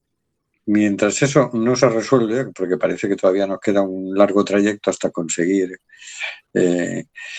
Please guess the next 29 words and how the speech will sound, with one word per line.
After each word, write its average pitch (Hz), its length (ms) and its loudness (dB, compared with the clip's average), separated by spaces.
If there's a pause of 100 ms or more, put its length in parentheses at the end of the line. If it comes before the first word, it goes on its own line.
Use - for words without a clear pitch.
(300)
ese 101 200 4
nivel 95 320 2
de 98 80 4
humanidad, 104 540 2 (720)
eh, 95 160 0 (180)
pues 90 160 6
bueno, 85 340 0 (140)
que 98 160 4
estas 95 320 2
pequeñas 101 560 2
iniciativas 101 800 2
de 90 60 0
vamos 104 340 0
a 113 60 4
reformar 107 800 0
un 107 140 -8
poquito 117 580 0
el 101 100 0
reglamento 104 760 2
de 104 100 0
la 104 100 0
ley 110 240 0
de 110 80 -2
extranjería 113 840 0
en 107 120 -4
lo 101 100 2
que - 120 2
hace 113 280 4
a, 107 680 -2